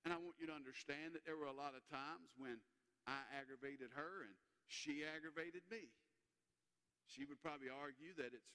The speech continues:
probably more me aggravating her than anything, but, you know, what I've learned is the enemy is not like a little aggravating brother who just wants to pester to get on your nerves, because the little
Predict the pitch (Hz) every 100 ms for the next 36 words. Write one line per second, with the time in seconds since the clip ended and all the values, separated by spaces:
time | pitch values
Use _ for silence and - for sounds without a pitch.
0 | - 139 131 123 127 123 131 131 120 123
1 | 120 123 117 127 107 110 117 151 131 107
2 | 120 113 - 120 151 147 135 151 _ _
3 | _ _ 143 156 151 190 185 156 147 190
4 | 269 196 143 139 139 120 131 135 240 262
5 | 180 143 131 - _ _ _ - 151 151
6 | 185 240 - _ _ - 156 185 156 143
7 | 180 196 165 151 165 160 139 151 156 135
8 | 117 135 131 98 - _ _ _ _ _
9 | _ _ _ _ _ _ _ _ _ _
10 | _ _ - 147 180 - 190 - - 147
11 | - 160 - - 143 135 160 156 139 131
12 | 131 151 127 120 143 180 151 156 175 262
13 | 196